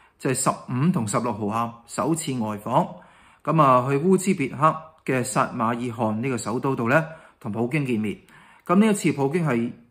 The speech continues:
期待殷殷啊，希望通過呢，佢喺，呃，最近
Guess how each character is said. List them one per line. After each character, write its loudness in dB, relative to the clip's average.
期 0
待 0
殷 0
殷 0
啊， -4
希 2
望 0
通 2
過 2
呢， 2
佢 -4
喺， 2
呃， 0
最 -2
近 -2